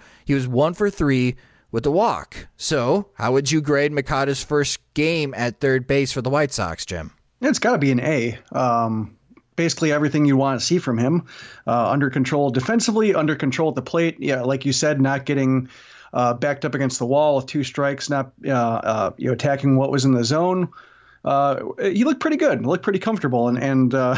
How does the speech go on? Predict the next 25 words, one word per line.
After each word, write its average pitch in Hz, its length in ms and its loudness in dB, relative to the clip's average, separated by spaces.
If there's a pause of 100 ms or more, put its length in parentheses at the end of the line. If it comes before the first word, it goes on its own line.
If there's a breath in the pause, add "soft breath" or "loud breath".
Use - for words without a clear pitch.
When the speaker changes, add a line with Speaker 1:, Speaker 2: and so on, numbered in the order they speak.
Speaker 2:
<laughs> - 100 -6
it's 196 320 -2
funny, 202 220 0
when 151 140 0
they 151 140 0
made 170 160 0
that 147 120 0
charging 160 340 0
play, 131 380 0 (760 loud breath)
I 170 200 -2
always 233 440 0
wonder, 175 400 0
kind 160 140 -4
of 151 60 -2
in 143 60 -2
the 139 60 -2
back 147 260 -2
of 147 60 -6
my 135 100 -2
mind, 139 360 -2
whether 139 240 -2
those 131 260 -2
charging 151 460 -2
plays 147 420 0
are, 127 680 -2